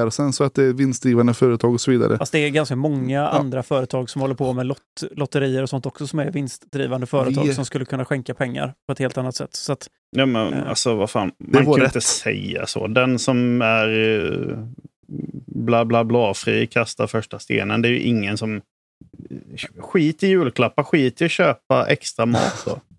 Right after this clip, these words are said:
Speaker 3: Skit i att gå i hela kläder.
Speaker 1: Nej,
Speaker 3: Skänk
Speaker 1: det,
Speaker 3: allting
Speaker 1: det går att
Speaker 3: istället.
Speaker 1: dra i långbänk. Men skitsamma,
Speaker 3: Ja.
Speaker 1: vi har rätt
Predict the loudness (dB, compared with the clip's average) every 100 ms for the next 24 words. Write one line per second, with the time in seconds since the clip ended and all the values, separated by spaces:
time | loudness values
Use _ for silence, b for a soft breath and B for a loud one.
0 | _ _ _ _ _ -2 -2 2 2 2
1 | 2 2 4 4 2 2 2 0 -2 -2
2 | 0 2 2 4 4 4 6 6 6 6
3 | 4 2 2 2 2 0 -2 -4 -6 -4
4 | -2 -2 0 2 2 2 0 0 2 2
5 | 2